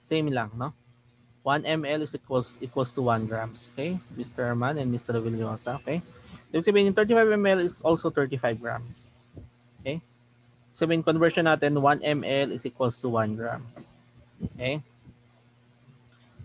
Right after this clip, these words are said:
So, yun yung mass natin dito. So, we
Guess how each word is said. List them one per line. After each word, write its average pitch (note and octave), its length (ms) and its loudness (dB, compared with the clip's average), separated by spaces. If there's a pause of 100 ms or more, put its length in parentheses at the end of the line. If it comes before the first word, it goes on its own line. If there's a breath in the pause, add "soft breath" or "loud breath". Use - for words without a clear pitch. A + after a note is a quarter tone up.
(180)
So, A#2 320 2
yun F3 240 6
yung F#3 80 4
mass D#3+ 260 4
natin C3+ 460 4
dito. A2+ 400 2 (800)
So, B2 160 -4
we C3+ 80 0